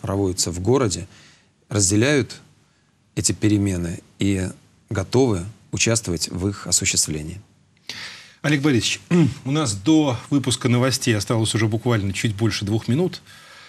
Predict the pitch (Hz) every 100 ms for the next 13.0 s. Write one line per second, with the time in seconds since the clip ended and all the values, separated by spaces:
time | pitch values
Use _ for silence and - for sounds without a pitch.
0 | - - 131 135 160 135 110 - 139 147
1 | 131 147 123 139 120 113 123 117 123 120
2 | - 101 104 104 110 98 - - - 101
3 | 98 101 117 113 - 117 - 110 104 101
4 | 113 127 165 131 85 - _ - 135 -
5 | 175 156 131 117 - 113 127 123 127 127
6 | 123 117 - 113 120 113 98 - 117 113
7 | 120 117 120 120 110 - - - 147 120
8 | 120 110 101 - 113 127 165 - 95 82
9 | - - - - - - 131 127 - 113
10 | 117 117 175 147 95 110 117 113 110 98
11 | 104 95 101 90 92 147 156 113 98 120
12 | 104 95 95 95 107 107 113 101 87